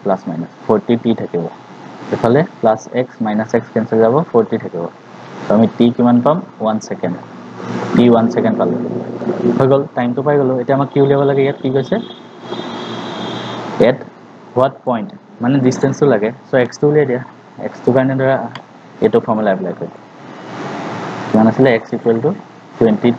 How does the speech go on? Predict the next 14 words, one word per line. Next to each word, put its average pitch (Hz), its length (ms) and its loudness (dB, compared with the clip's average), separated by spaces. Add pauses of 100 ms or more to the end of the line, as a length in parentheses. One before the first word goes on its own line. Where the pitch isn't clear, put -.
টি 131 180 4
মাইনাছ 117 420 2 (300)
ফ'ৰ 104 140 4 (100)
পইণ্ট 113 220 4
নাইন 113 160 6 (160)
টি 113 160 4
স্কুৱেৰ 87 300 0 (280)
ওৱানৰ 101 360 2
পৰা। 87 140 -6 (1000)
চ' 113 160 0
টি 120 100 4
পালোঁ 127 280 2
ওৱান 123 160 2
ছেকেণ্ড। 117 300 -4